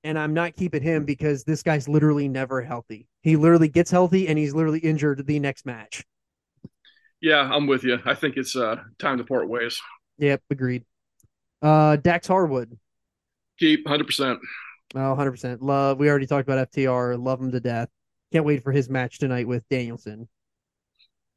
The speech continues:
Speaker 1: Uh, the natural Dustin Rhodes.
Speaker 2: We gotta get something out of him. He, i-, in the ring. I, I wanna see, I wanna see him work a long program with somebody, whether that's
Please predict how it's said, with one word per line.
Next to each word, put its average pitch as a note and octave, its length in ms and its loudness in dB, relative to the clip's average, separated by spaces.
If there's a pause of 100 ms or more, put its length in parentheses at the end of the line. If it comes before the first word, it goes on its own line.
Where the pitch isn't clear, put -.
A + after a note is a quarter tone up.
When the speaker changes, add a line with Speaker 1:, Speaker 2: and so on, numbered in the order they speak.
(460)
Speaker 1:
Uh, D3+ 440 4 (120)
the D#3+ 100 4
natural G3+ 560 4
Dustin F#3 540 2
Rhodes. E3 680 4 (380)
Speaker 2:
We E3 80 4
gotta E3+ 220 4
get E3 120 4
something C#3+ 300 0
out B2+ 160 0
of A#2 80 -4
him. A2+ 180 -6 (120)
He, D3 320 -2
i-, F#3 200 4
in F3+ 120 4
the E3 80 4
ring. D3 300 2
I, C#3+ 100 0
I D3 160 0
wanna E3 240 0
see, D#3 360 0
I C3+ 80 -2
wanna D3 200 -6
see D#3 200 -2
him C#3 160 -4
work C#3+ 240 -2
a C3 60 0
long B2+ 360 -2
program C3 460 -4
with B2+ 100 -6
somebody, C3 500 -2
whether B2 360 -2
that's B2+ 360 -2